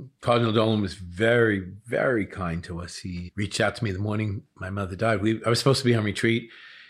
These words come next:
in Florida with the New York bishops, but we had things here, so I didn't go. Boy, that, that turned out to be providential. But he called from that retreat.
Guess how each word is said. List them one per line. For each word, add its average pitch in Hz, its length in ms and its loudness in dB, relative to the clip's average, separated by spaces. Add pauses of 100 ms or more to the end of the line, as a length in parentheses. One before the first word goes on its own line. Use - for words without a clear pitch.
(100)
in 92 180 -6
Florida 123 460 2
with 90 140 -8
the 101 60 -8
New 101 100 -4
York 90 180 -8
bishops, 131 360 0
but 92 320 -10 (180)
we 92 180 -6
had 95 240 -4
things 107 300 -2
here, 131 340 2
so 95 220 -2
I 98 60 0
didn't 135 380 2
go. 80 340 -6 (440)
Boy, 110 340 2
that, 90 160 -2
that 104 180 0
turned 101 240 -4
out 90 180 -8
to - 80 -20
be 87 100 -8
providential. 82 840 -10 (380)
But 104 160 -4
he 120 200 2
called 101 380 -2
from 101 380 -8 (240)
that 101 260 -6
retreat. 92 440 -8